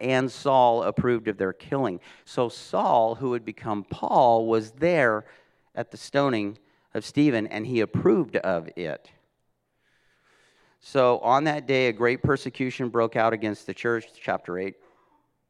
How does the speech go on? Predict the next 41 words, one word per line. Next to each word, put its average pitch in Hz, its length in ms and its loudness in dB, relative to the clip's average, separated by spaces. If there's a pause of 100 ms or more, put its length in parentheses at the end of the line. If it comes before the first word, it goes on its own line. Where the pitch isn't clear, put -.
(420)
in 123 140 -4
Jerusalem, 135 640 0
and 110 120 2
all 123 300 4
except - 340 -2
the 123 80 0
apostles 117 500 -2
were 107 100 -6
scattered 104 400 -2
throughout 101 260 -2
Judea 101 400 -4
and 92 140 -8
Samaria. 95 600 -8 (1800)
Godly 110 300 -2
men 113 220 0
buried 107 280 2
Stephen 107 400 -2
and 98 140 0
mourned 98 260 -2
deeply 95 300 -6
for 98 180 -10
him, 98 280 -6
but 92 160 -4
Saul 107 300 0
began 104 360 -6
to 101 100 -8
destroy 98 400 -4
the 101 120 -4
church. 92 420 -8
Going 95 240 -4
from 90 200 -8
house 95 320 -8
to 104 80 -10
house, 92 320 -8
he 92 120 -12
dragged 90 320 -6
off 85 220 -10
both 90 200 -8
men 95 260 -8
and 98 200 -8
women 90 320 -8